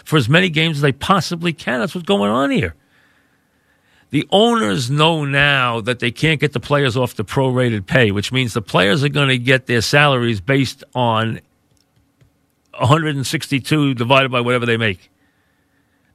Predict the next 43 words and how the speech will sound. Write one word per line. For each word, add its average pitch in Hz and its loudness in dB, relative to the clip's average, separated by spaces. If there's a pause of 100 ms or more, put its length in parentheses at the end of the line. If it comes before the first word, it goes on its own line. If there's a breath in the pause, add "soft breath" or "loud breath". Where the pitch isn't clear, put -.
(280)
They're 113 -2
not 143 4
gonna 143 0
back 131 0
off 131 0
their 120 -2
salaries. 110 -4 (680 soft breath)
So 160 2
now 160 0 (280)
you 139 -4
got 147 0
the 127 -6
players 208 0
wanting 156 -2
to - -
play 156 0
a 147 4
hundred 151 2
twenty 196 0
games 147 -2
or - 2
a 135 4
hundred 156 0
twelve 190 0
games. 160 0
You 151 -2
got 165 0
the 165 0
owners 190 2
wanting 180 0
to - -4
play 180 4
forty 208 2
or 160 -2
fifty. - -10 (300)
<laughs> - -14
I'm 147 0
surprised 180 2
they 202 0
don't 202 0
wanna 202 0
play 180 0
twenty. 196 -2